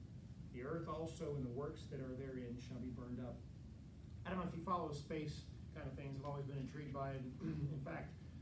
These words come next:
I watched the, <clears throat> watched the launch of the SpaceX Dragon a couple months ago <clears throat> from Cape Canaveral. <clears throat> It was postponed over one day to the next day anyway. I,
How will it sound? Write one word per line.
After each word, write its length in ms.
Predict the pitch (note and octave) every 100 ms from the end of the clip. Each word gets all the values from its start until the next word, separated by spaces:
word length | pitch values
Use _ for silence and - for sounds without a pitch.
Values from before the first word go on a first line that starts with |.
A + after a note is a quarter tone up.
| -
I 60 | -
watched 460 | - - - -
the, 100 | C3+ C#3+ C3+ - G#3+
<clears throat> 300 | G#3 G#3+ E3+
watched 300 | E3+ E3+ -
the 60 | D3+
launch 280 | D3+ D#3+ D#3+
of 60 | C3
the 20 |
SpaceX 640 | - D#3+ D#3 D#3 D3+ -
Dragon 400 | - D#3 D#3 D#2 - - - -
a 40 | -
couple 160 | F#3 F#3
months 220 | F#3 -
ago 340 | D3+ D3 C#3+ C#3 - A3
<clears throat> 260 | G3 D#3+
from 160 | C#3 C3
Cape 140 | C#3+ D3
Canaveral. 440 | C#3+ D3+ C#3+ C#3 -
<clears throat> 60 | - - - - - - -
It 180 | A3+ A3
was 120 | F#3
postponed 440 | F#3 F3+ F#3 F3+
over 100 | E3
one 200 | D3 D3
day 240 | C#3+ D3 D3
to 60 | C#3
the 80 |
next 220 | C#3 C#3 C#3+
day 160 | C#3 C#3
anyway. 300 | C#3 C#3 C3 - - - -
I, 220 | D#3+ E3